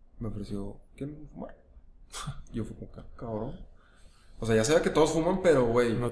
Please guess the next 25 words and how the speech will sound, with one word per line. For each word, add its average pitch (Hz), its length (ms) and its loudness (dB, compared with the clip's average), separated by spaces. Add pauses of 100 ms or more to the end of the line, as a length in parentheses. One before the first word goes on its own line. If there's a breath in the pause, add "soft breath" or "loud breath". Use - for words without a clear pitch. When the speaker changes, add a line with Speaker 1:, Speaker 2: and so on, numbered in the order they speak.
Speaker 2:
no 127 140 0
tan 143 200 2
así. 139 180 0
Speaker 1:
no, 120 200 6
no 113 180 4
tan 143 140 4
así 127 200 4
de 143 160 6
que, 110 480 2
Speaker 2:
Ten. 170 160 -4
Speaker 1:
"¿Quieres 123 260 6
de 170 80 6
mi 147 100 6
mota?". - 600 -2
O 117 100 -10
sea, 110 200 -10 (260)
siento 120 260 -4
que 151 60 -2
aquí 127 160 -4
es 123 60 2
muy, 131 560 0 (280 loud breath)
"Güey, - 240 -6
es - 220 -8
mi 117 160 -4
mota". - 240 -10